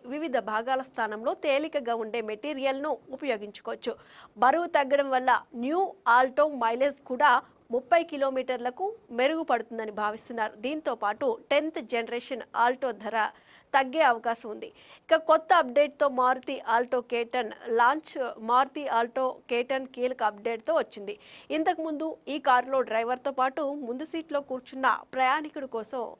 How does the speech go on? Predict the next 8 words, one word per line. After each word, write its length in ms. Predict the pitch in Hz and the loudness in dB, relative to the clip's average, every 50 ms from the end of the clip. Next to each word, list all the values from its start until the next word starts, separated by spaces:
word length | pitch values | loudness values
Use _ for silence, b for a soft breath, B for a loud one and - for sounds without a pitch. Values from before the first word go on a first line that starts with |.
| - | -8
రెండు 380 | - 247 269 302 320 349 311 - - - | -2 -2 -2 0 -2 -4 -4 -6 -6 -4
ఎయిర్ 240 | 226 226 262 262 | -2 -2 -2 -2
బ్యాగ్లు 460 | 233 240 226 214 208 214 240 262 254 240 | -2 -4 -4 -4 -4 -6 -6 -4 -4 -4
మాత్రమే 580 | 220 226 214 220 220 - 277 254 247 277 254 - - B B B B B B | -4 -4 -4 -4 -4 -4 -6 -4 -2 -2 -2 -4 -4 B B B B B B
అందుబాటులో 580 | 220 269 294 302 320 254 226 214 220 - 240 262 | 0 2 2 0 0 -2 -2 -2 -2 -4 -6 -6
ఉండేవి. 380 | 302 277 240 226 226 220 214 _ B B B B B B | -4 -4 -6 -6 -8 -8 -8 _ B B B B B B
ఇక 100 | 320 330 | -4 -2
ఇప్పుడు 440 | 370 370 359 370 370 339 330 330 - | 0 0 0 0 0 0 0 0 -2